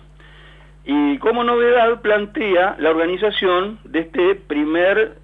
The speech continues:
concurso internacional de poesía Aníbal Zampayo. Eso se lanzó en el cierre de la semana, precisamente el seis de agosto, cuando se clausuró la semana,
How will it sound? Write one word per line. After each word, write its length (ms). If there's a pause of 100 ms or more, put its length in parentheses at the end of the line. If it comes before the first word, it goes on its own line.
concurso 840
internacional 1160
de 100
poesía 640
Aníbal 500
Zampayo. 640 (960)
Eso 640
se 120
lanzó 640
en 160
el 120 (100)
cierre 360
de 80
la 180
semana, 580 (180)
precisamente 880 (460)
el 360 (140)
seis 240
de 120
agosto, 640 (220)
cuando 640 (180)
se 160
clausuró 500
la 160
semana, 520